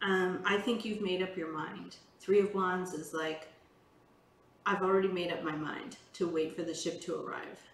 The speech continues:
Now, whether that's a new person or an existing person, you're sort of, you made up that, your mind about this person either, either way. You're like, you know, you've already made a choice.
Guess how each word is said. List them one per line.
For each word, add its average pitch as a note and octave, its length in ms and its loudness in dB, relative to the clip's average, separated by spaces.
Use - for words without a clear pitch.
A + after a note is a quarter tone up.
Now, F3+ 280 2
whether F3+ 280 2
that's F3 220 -2
a E3 80 -2
new F#3+ 180 2
person G3+ 520 -2
or F3 120 -2
an E3 80 -2
existing F#3+ 600 -2
person, D#3+ 640 -8
you're G3 500 6
sort A3+ 320 2
of, G#3 280 6
you G#3 140 -4
made C4 160 8
up C#4+ 120 2
that, G#3+ 180 0
your G#3 100 2
mind F#3+ 260 4
about F3+ 260 -2
this F#3+ 140 2
person A#3 600 2
either, F#3+ 460 2
either F3+ 260 2
way. - 360 -4
You're E3 200 0
like, E3 300 -4
you E3+ 140 -2
know, D#3 260 -4
you've F3+ 180 0
already F3 640 2
made E3 200 2
a D#3+ 100 2
choice. - 640 -6